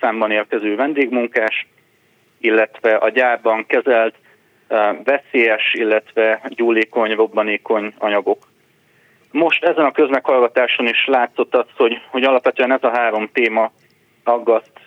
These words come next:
nagyon sok mindenkit. Ugye ez, látni kell azt is, hogy, hogy Debrecen az Alföldön helyezkedik el Kelet-Magyarországon, amit egy nagyon súlyos asszály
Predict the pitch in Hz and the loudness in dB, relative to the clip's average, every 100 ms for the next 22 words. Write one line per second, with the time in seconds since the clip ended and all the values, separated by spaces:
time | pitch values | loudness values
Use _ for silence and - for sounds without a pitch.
0 | _ 127 120 120 127 - 131 135 151 151 | _ -2 -2 0 -2 -2 -2 -2 -2 -6
1 | _ - 123 139 147 170 156 170 185 180 | _ -12 -2 0 0 -2 -2 -2 -2 -2
2 | 160 143 143 - 147 - - 131 127 127 | 0 2 2 0 -4 -2 0 2 4 2
3 | 127 - - - 131 127 131 127 123 - | 0 -2 -16 -8 -2 0 2 2 2 0
4 | 139 135 - 139 123 - _ - - _ | 0 0 0 -2 -4 -8 _ -20 -20 _
5 | 113 131 139 135 139 123 123 120 127 120 | 0 2 2 2 2 2 2 -2 -2 -4
6 | - 120 120 135 120 131 123 - 131 120 | -2 -2 0 0 0 2 0 2 0 2
7 | 123 - - 120 127 127 _ _ 120 123 | 2 2 -2 0 -2 -4 _ _ -2 -2
8 | - 147 160 143 - - 131 117 117 135 | 0 2 2 2 0 0 2 2 2 0
9 | 123 - 117 117 | 0 0 0 0